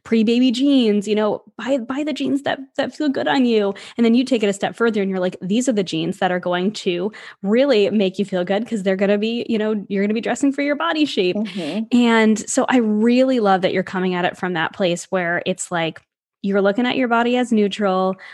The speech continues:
Speaker 1: but you are dressing in a way that is also going to, I guess, enhance it and make it, and make yourself feel good.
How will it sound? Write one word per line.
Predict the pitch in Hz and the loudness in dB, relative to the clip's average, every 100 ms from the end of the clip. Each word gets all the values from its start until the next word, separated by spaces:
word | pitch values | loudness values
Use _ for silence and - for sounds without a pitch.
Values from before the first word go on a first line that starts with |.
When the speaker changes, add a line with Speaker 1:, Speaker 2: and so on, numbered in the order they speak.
| - 185 | -12 -2
Speaker 1:
but | 190 185 | 0 2
you | 202 196 - | 4 2 2
are | 185 175 170 170 175 _ _ | 2 4 4 2 0 _ _
dressing | - 185 175 196 | -2 0 0 -2
in | 175 | 0
a | |
way | 165 147 | 0 0
that | 160 156 | 0 0
is | 170 | -2
also | - 170 165 | -6 -6 -6
going | 160 156 - | -4 -4 -4
to, | - - 101 - - _ _ _ _ - 247 | -6 -8 -8 -8 -12 _ _ _ _ -2 2
I | |
guess, | 226 220 | 2 2
enhance | 202 165 - - | -2 -2 -2 -2
it | - | -2
and | 185 | -2
make | 170 170 | -2 -4
it, | - - | -6 -2
and | 190 | -2
make | 170 160 | -2 -2
yourself | 165 - 156 - | -4 -2 -4 -2
feel | - | -4
good. | 175 135 220 | -2 -2 -4